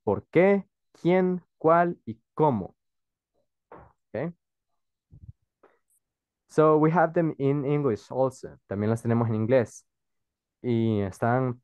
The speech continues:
paral-, sí, eh, paralelamente, pues, con su traducción tanto en español como en inglés. What, ¿qué?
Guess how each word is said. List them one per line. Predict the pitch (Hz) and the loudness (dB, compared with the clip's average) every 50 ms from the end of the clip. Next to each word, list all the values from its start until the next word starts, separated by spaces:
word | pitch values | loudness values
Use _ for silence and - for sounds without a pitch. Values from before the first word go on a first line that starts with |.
| _ _ _ | _ _ _
paral-, | - 117 110 110 113 117 - - _ _ _ _ _ _ _ _ _ _ _ _ _ _ _ _ _ _ | -4 -2 -2 -2 -2 -4 -6 -8 _ _ _ _ _ _ _ _ _ _ _ _ _ _ _ _ _ _
sí, | - - 175 151 107 | -10 -6 -4 -4 -2
eh, | 98 95 87 | -4 -6 -8
paralelamente, | - - 107 107 110 117 123 139 147 156 151 143 180 170 | -6 -6 -4 -2 0 0 0 0 0 0 -2 -2 -4 -6
pues, | - 160 156 - - _ _ _ _ _ _ _ _ _ _ _ _ _ _ _ _ _ _ _ _ | -6 -6 -6 -6 -10 _ _ _ _ _ _ _ _ _ _ _ _ _ _ _ _ _ _ _ _
con | - 143 135 | -2 -2 0
su | 120 135 | 2 0
traducción | 113 117 120 117 - - - 156 160 147 | 2 2 2 0 0 0 2 2 2 2
tanto | 143 123 110 117 110 | 0 -2 -2 -2 -4
en | 107 | -4
español | 104 - - 123 135 151 156 147 | -4 -6 -4 -2 -2 -2 -2 -2
como | 147 123 | -4 -4
en | 110 101 | -2 -2
inglés. | 101 98 92 87 - - _ _ _ _ _ _ - | -4 -4 -6 -8 -10 -16 _ _ _ _ _ _ 0
What, | 135 170 202 233 226 - _ - - - _ _ _ _ _ _ _ | 2 4 4 4 2 -2 _ -20 -20 -20 _ _ _ _ _ _ _
¿qué? | - 147 127 98 - - | -2 0 0 0 -2 -6